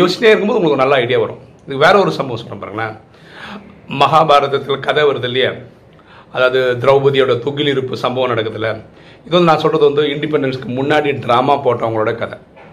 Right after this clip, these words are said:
அப்-, அந்த காலத்துல drama போடுறவங்க என்ன பண்ணுவாங்கன்னா, ஆண் பெண் ரெண்டு வேஷத்துக்கும் ஆண்கள் தான் போடுவாங்க. அப்போ இந்த திரௌபதியோட துகில் இருப்பு சீன் வந்து ஒரு ஆண் தான் போடுறாரு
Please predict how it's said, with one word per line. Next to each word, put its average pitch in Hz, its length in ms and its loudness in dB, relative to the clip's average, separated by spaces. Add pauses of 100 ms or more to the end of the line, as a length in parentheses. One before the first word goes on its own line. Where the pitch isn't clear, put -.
(560)
அப்-, - 200 0
அந்த 202 140 4
காலத்துல 208 340 2
drama 151 340 2
போடுறவங்க 135 340 -2
என்ன 127 120 -4
பண்ணுவாங்கன்னா, 131 340 -2 (640)
ஆண் 156 180 2 (120)
பெண் 147 200 0 (100)
ரெண்டு 156 220 0
வேஷத்துக்கும் 147 400 2
ஆண்கள் 135 300 0
தான் 123 120 -4
போடுவாங்க. 107 280 -6 (1080)
அப்போ 202 160 4 (200)
இந்த 151 140 4 (540)
திரௌபதியோட 185 480 4 (100)
துகில் 180 280 0
இருப்பு 147 240 0 (360)
சீன் 170 320 2
வந்து 120 180 0 (1000)
ஒரு 185 160 4
ஆண் 147 180 0
தான் 139 140 -2
போடுறாரு 117 280 0